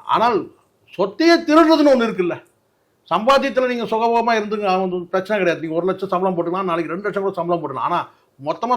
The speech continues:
தங்கத்தையே அடிச்சு வந்து பாத்தீங்கன்னா, அஹ், ஐயப்பனுக்கே விபூதி அடிச்சீங்கன்னா எப்படிடா? சொல்லுங்க.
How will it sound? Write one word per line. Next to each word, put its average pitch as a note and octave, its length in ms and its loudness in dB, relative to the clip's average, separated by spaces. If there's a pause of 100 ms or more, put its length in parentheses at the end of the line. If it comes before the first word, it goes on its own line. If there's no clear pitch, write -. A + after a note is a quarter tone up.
தங்கத்தையே A#3+ 480 2
அடிச்சு A3+ 300 -2
வந்து G3+ 220 -4
பாத்தீங்கன்னா, G#3 280 -2 (360)
அஹ், E3 320 -2
ஐயப்பனுக்கே B3+ 440 2
விபூதி A3+ 280 0
அடிச்சீங்கன்னா G3 360 0
எப்படிடா? D3+ 260 -4 (720)
சொல்லுங்க. E3+ 260 0